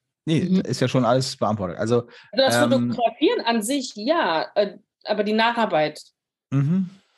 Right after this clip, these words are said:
Speaker 1: Verstehe, ja, ja, okay.
Speaker 3: Und das, und, und dieses, diese Emotion, die man wieder kriegt. Also dann bin ich doch lieber bei den Kindern.
Speaker 1: Also was macht dir denn am aller, aller,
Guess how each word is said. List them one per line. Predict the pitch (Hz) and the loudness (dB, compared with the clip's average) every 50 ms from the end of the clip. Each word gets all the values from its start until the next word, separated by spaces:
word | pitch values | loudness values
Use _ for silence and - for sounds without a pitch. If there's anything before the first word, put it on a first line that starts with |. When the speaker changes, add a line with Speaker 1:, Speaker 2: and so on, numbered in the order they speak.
| _ _ _ _ _ _ _ _ _ | _ _ _ _ _ _ _ _ _
Speaker 1:
Verstehe, | - 113 110 - 82 78 73 69 - | -14 -14 -12 -10 -10 -12 -12 -12 -10
ja, | - 95 98 | -8 -6 -4
ja, | 92 82 71 | -4 -4 -6
okay. | 80 95 - 196 | -8 -8 -4 -2
Speaker 3:
Und | |
das, | 202 214 214 - - | -2 -2 -2 -2 -2
und, | - 247 220 - 320 - _ | -2 0 0 0 -2 -4 _
und | 226 214 202 196 | -2 -2 0 0
dieses, | 226 220 214 220 208 - | 0 0 0 0 -2 -4
diese | - 202 196 214 190 202 214 - | -6 -8 -6 -2 0 0 0 0
Emotion, | 185 185 185 185 185 - - 196 202 196 | 0 0 0 0 0 0 0 0 0 0
die | 190 170 | -2 -2
man | 170 170 165 - - - _ _ _ | -2 -2 -2 -4 -6 -14 _ _ _
wieder | - 156 165 165 165 175 170 170 160 | -14 -14 -10 -6 -2 0 2 2 0
kriegt. | 156 - - 147 151 151 - | 0 -2 -2 -2 -2 -2 -4
Also | - 170 156 170 | -4 -4 -4 -2
dann | 160 185 180 180 180 185 - - - | 0 2 2 2 0 -4 -8 -8 -8
bin | - 202 190 | -6 -4 -4
ich | 185 185 - | -4 -2 -2
doch | 196 180 - - | -4 -4 -4 -6
lieber | 185 190 190 185 175 | -6 -2 -2 -2 -2
bei | - - 170 170 175 | -2 -4 -4 -4 -4
den | 175 170 170 190 196 _ _ - - | -4 -6 -8 -8 -12 _ _ -10 -6
Kindern. | - 302 285 285 285 285 294 294 311 302 _ - - - - - - - - _ _ | -4 -2 -2 -2 -2 -4 -6 -8 -10 -12 _ -16 -18 -18 -18 -18 -20 -20 -20 _ _
Speaker 1:
Also | - 117 117 120 | -2 0 2 2
was | 131 151 156 - | 2 2 2 2
macht | 160 160 156 | 0 2 2
dir | 160 | 2
denn | 143 139 135 | 2 2 2
am | 120 120 117 - | 2 0 0 0
aller, | 107 120 127 135 127 - - _ - | 0 0 2 0 0 -2 -6 _ -6
aller, | 104 - - 113 - | -4 -4 -4 -6 -8